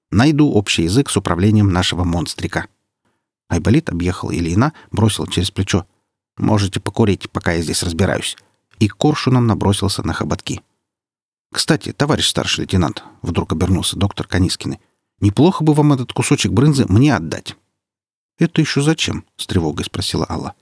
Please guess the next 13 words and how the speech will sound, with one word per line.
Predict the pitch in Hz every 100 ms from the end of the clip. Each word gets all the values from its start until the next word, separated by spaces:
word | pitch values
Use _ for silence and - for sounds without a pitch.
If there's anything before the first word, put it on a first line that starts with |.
| _ _ _ _ _ -
«Боюсь, | 80 98 127 139 -
без | 104 104
дозы | 104 139 117
кисломолочного | 110 - 117 117 117 123 107 95
сыра | - 147 135 85 - -
у | 101
панели | 98 107 123 113
случится | - 110 - 113 98
брынзовая | 87 120 110 107 101
поломка. | 90 98 123 104 - - _ _ _ _
Посмотрите, | 156 - 175 185 170 135
как | - -
вытянулись». | 131 101 80 - -